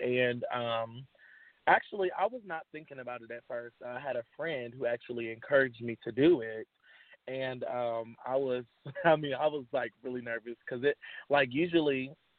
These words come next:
like I told you, I was being bullied and stuff in high school and in middle school and elementary school.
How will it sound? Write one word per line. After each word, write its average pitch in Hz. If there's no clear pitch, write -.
like 127
I 131
told 127
you, 120
I 127
was 123
being 120
bullied 147
and 123
stuff 120
in 117
high 147
school 131
and 120
in 120
middle 143
school 131
and 120
elementary 139
school. 127